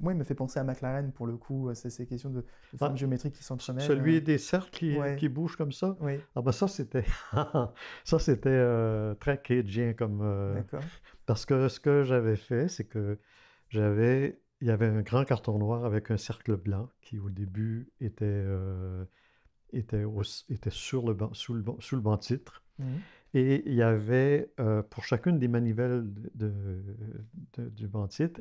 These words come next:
Speaker 2: il y avait un coll-, il y avait un collègue qui actionnait la manivelle, euh, les yeux bandés,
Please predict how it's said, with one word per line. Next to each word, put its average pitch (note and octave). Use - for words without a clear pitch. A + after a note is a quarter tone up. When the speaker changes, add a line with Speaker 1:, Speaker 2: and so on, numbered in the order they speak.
Speaker 2:
il C3
y A#2
avait B2
un B2
coll-, B2+
il C3+
y A2+
avait A2+
un A#2
collègue A#2+
qui -
actionnait A#2
la B2
manivelle, G#2+
euh, A2
les B2
yeux C#3+
bandés, A#2+